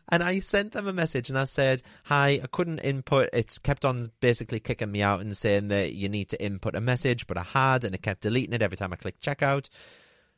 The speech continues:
And I said, "Please, can you put this on the, um, box? Here's the order number." They read the message, didn't get back to me. Three days later, that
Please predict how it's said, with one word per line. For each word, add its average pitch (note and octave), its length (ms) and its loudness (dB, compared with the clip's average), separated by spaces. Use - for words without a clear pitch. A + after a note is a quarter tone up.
And C3+ 100 4
I C3 60 4
said, B2+ 220 0
"Please, E3 280 -4
can C#3+ 160 -8
you C#3 80 -2
put - 300 -6
this G2 400 2
on G#2 420 2
the, F#2 640 0
um, F2+ 300 2
box? - 380 2
Here's D3 240 0
the G2 120 -2
order F2+ 240 4
number." F2+ 520 0
They B2+ 140 0
read D#3+ 320 2
the A#2+ 60 0
message, F2+ 600 -2
didn't F#3+ 280 2
get E3+ 180 0
back G2 240 -2
to F#2 120 -8
me. E2+ 240 -2
Three A3 340 -4
days F#3 320 2
later, D3 720 2
that D3 200 4